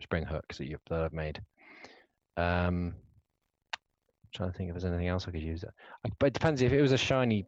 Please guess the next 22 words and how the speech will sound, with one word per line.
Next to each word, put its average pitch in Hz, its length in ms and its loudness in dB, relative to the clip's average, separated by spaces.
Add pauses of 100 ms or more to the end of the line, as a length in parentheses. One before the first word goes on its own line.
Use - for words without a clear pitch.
(100)
a 107 40 -2
shiny 113 360 2
key 90 260 -2
ring, 85 200 0
I 90 80 -2
could - 100 -6
probably 101 280 2
also 98 240 2
use 92 200 2
it 87 120 -4
to 90 100 -4
signal 87 420 -2
passing 85 380 -2
ships - 400 -2
while 82 160 2
setting 85 260 -4
off 87 180 -4
my 85 220 0
helium 80 380 -4
balloon 78 240 -2
as 78 100 -6
well. 78 180 -6